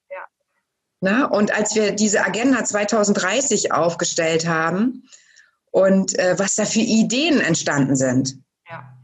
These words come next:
Speaker 2: Ne? Und was wir tatsächlich auch davon umgesetzt haben schon. Also das, das ist ja unfassbar, was daraus entstanden ist.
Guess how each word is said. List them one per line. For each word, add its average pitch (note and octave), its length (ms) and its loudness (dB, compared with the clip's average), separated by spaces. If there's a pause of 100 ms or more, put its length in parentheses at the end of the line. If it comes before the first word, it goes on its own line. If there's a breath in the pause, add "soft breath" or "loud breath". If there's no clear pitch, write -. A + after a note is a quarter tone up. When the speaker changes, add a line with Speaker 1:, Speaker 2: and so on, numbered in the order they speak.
(500)
Speaker 2:
Ne? G3+ 300 0
Und G3 320 0
was G#3 260 -2
wir G3+ 120 2
tatsächlich G#3+ 560 0
auch G3 160 0
davon G#3 280 0
umgesetzt A3 640 2
haben C3+ 460 -2 (100)
schon. C#3+ 580 0
Also D3+ 200 -2
das, - 360 -2
das - 260 -2
ist - 200 -2
ja F#3 120 2
unfassbar, F3+ 600 0
was C#3 160 -2
daraus C3+ 280 0
entstanden D#3 460 2
ist. B2+ 260 -2